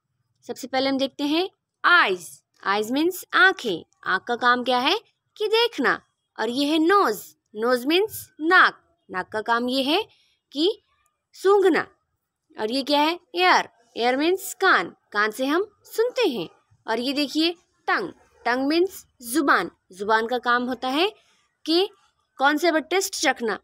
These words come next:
कि वो तीखा है, मीठा है, ये हमें जुबान से पता चलता है। और ये क्या है? स्किन।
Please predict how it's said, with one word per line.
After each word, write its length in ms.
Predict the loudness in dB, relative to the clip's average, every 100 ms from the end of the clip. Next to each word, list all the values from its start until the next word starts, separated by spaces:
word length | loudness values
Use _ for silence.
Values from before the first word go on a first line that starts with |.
| _ -10
कि 80 | -6
वो 80 |
तीखा 460 | -4 -6 -6 0 2
है, 220 | 2 0
मीठा 320 | 0 -2 0
है, 100 | 0
ये 140 | 2 0
हमें 120 | 0
जुबान 300 | 2 2 2
से 80 | 0
पता 200 | -4 -6
चलता 320 | -4 -6 -6
है। 240 | -6 -8 _ _ _ _ _ -4
और 120 | 0
ये 140 | 0
क्या 140 | 2 2
है? 200 | 0 -6
स्किन। 440 | -18 -8 -4 -4